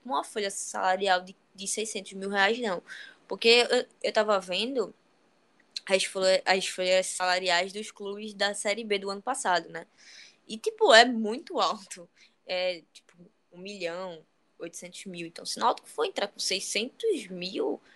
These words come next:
é até preocupante, porque é um, é muito abaixo, sabe? Então, assim,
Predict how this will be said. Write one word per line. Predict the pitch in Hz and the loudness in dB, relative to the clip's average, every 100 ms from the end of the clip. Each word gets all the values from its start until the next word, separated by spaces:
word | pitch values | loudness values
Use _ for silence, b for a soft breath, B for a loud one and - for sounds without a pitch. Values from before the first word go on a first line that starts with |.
| _ - | _ 0
é | - | 4
até | 247 349 | 4 2
preocupante, | 370 - 453 - - _ 254 214 220 240 | -4 -2 -2 -4 -18 _ -2 0 -4 -10
porque | - 220 208 - 220 226 233 b b b _ | -16 -16 -14 -4 0 0 -2 b b b _
é | - 196 | -2 0
um, | 294 440 | -2 -6
é | 226 214 | -4 -4
muito | 208 - 554 | -6 -8 -8
abaixo, | 605 233 202 220 208 | 2 6 6 2 -8
sabe? | - 165 190 - _ _ _ _ | -6 -8 -8 -16 _ _ _ _
Então, | 196 202 | -8 -6
assim, | 226 - 240 202 | -8 -8 -8 -8